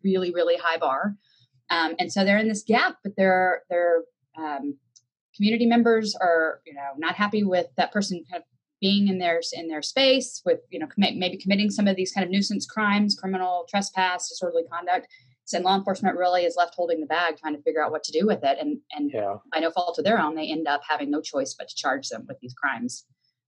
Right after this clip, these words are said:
Speaker 1: um, and end up in our jails. Um, and, you know, the, the bad part about also them ending up in jail for, you know, something that's really not, um, not their fault. Um, they're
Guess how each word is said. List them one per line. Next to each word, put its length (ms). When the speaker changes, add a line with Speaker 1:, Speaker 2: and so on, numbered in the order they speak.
Speaker 1:
um, 220
and 160
end 140
up 160
in 60
our 100
jails. 520
Um, 320
and, 260
you 100
know, 280
the, 240
the 80
bad 440
part 200
about 280
also 420
them 140
ending 240
up 140
in 100
jail 280
for, 300
you 80
know, 60
something 340
that's 200
really 260
not, 380
um, 400
not 180
their 100
fault. 480
Um, 200
they're 140